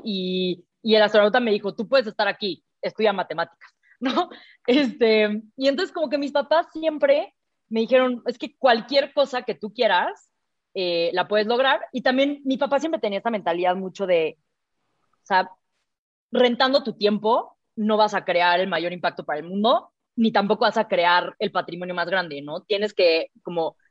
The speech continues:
no, no rentar tu tiempo, tienes que crear cosas que tengan como un impacto muy grande.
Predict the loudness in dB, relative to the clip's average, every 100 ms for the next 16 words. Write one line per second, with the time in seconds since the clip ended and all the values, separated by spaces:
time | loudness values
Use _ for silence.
0 | _ 0 2 4 4 4 4 2 -4 -4
1 | -4 -4 -4 -6 -10 -6 -4 0 0 0
2 | -4 -6 -6 -6 -6 -6 -10 _ -12 -6
3 | -6 -8 -12 -8 -8 -8 -4 -2 -2 -2
4 | -4 0 0 0 -4